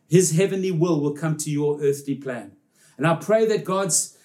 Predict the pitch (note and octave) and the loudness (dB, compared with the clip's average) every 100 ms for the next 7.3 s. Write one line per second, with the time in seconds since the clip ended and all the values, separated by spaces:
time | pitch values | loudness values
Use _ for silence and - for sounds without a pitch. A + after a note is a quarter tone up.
0 | - D3+ D3 E3 G#3+ G#3 G3 F#3+ - G#3 | -2 -2 2 4 4 2 0 0 0 0
1 | G3 F3+ G3+ A3 G#3 G3 E3+ E3 F3 D3+ | 0 -2 0 0 2 0 0 0 0 -2
2 | D#3+ F#3 F3 D3 A#2+ - - - D#3+ D#3 | -2 -2 -2 -2 -6 -6 -16 -6 -4 -4
3 | - G#3 G#3+ G3 D3 F#3+ G#3 - - _ | -2 0 2 0 0 0 0 -6 -8 _
4 | E3 C#3 F3+ F3+ D#3 - G3 G3+ G#3 - | 0 0 2 0 -2 -6 -2 0 2 0
5 | D#3 F3 D3+ - G3 F#3+ F3 D#3+ - F3 | -2 -2 -4 -2 0 0 -4 -6 0 0
6 | F3 - C#3+ D#3+ - E3+ D#3+ D#3+ E3 D3 | 0 -2 -2 -2 0 2 2 0 -4 -2
7 | C#3 A2 | 0 -2